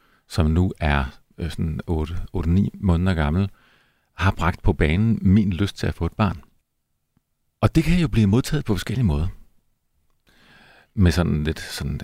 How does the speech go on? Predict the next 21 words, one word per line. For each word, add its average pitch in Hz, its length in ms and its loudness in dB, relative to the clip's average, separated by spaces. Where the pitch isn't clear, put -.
ja, 65 140 -2
sådan 76 200 -8
i, 60 140 -14
dybest 95 180 2
set 90 180 0
med 69 140 -2
et 65 100 -4
ja, 71 180 2
nej 62 220 -4
og - 40 -6
et - 120 -10
måske, - 200 -8
ikke? - 240 -6
Men, 98 300 2
øh, 90 520 2
øhm, 78 320 4
jeg 113 180 4
har 110 120 -4
ramt 101 280 2
ind 135 260 2
i, 120 240 4